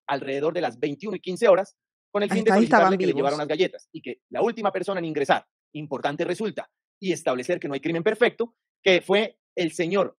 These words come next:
Speaker 1: Johnny Rodolfo Leal Hernández, que ese domingo veintiuno de noviembre ingresa al conjunto residencial Arboleto, siendo las veintitrés y treinta y siete horas. Esta persona, por supuesto, y aquí quedó demostrado y
Speaker 2: Dos y
Speaker 1: y
Speaker 2: media.
Speaker 1: probado que ingresó solo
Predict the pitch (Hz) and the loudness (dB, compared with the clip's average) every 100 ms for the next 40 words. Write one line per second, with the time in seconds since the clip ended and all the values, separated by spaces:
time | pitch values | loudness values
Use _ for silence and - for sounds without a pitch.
0 | 131 117 220 220 202 156 180 196 175 196 | -8 0 0 0 0 2 2 2 2 2
1 | 220 196 202 - 180 190 208 _ - 160 | 0 0 -2 -4 -6 -2 -4 _ -6 -2
2 | 254 151 _ _ _ - 165 151 214 220 | -2 -4 _ _ _ -8 -6 -6 -4 0
3 | 208 196 202 202 208 - 175 185 196 - | 0 0 -2 -2 -4 -8 -6 -2 -2 -2
4 | - _ _ _ - 156 160 143 196 208 | -18 _ _ _ -6 -4 -2 -2 0 0
5 | 170 156 143 180 - 208 208 202 202 202 | -2 -4 0 0 4 4 4 0 0 -4
6 | _ - 202 196 185 196 - 151 - - | _ -8 -4 0 0 0 0 -2 -2 -4
7 | 160 147 143 196 196 - 165 143 131 135 | -6 -6 -4 -2 -2 -8 -10 -8 -6 -8
8 | 156 160 160 151 _ - 190 - - 123 | -6 -4 -4 -6 _ -8 -8 -10 -16 -8
9 | 139 208 208 185 190 143 - 123 180 139 | -4 -4 -2 -2 -2 -4 -6 -4 -4 -4
10 | 120 107 139 156 160 _ - 185 156 - | -10 -8 -4 -2 -4 _ -2 -2 -2 -2
11 | 185 190 208 180 180 160 151 220 190 185 | 0 0 -2 -2 0 0 4 6 6 4
12 | _ _ 202 185 170 151 175 - - - | _ _ 0 0 -2 0 -2 -2 -8 -4
13 | 143 143 | -2 -2